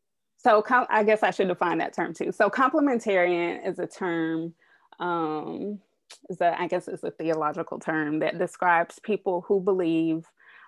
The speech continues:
um, that based on the Bible, men hold, should hold certain roles and women should hold certain roles. And so thus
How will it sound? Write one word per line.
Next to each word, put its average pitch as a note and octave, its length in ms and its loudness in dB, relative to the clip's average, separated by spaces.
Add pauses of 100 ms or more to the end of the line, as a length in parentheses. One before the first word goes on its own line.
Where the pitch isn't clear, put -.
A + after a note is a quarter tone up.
(140)
um, D#3+ 540 0
that E3+ 280 2
based F3+ 280 -2
on F#3 160 0
the F3+ 80 0
Bible, D#3+ 880 -2 (360)
men F#3 800 -2 (340)
hold, F3+ 380 0
should F#3 220 -6
hold A#3 300 -4
certain E3 400 -4
roles D#3 340 -4
and D#3+ 160 -6
women D#3 240 -6
should - 160 -12
hold D#3 280 -6
certain D#3+ 300 -8
roles. F3+ 680 -10 (580)
And F#3 220 -4
so D#3+ 640 0 (220)
thus E3 400 -4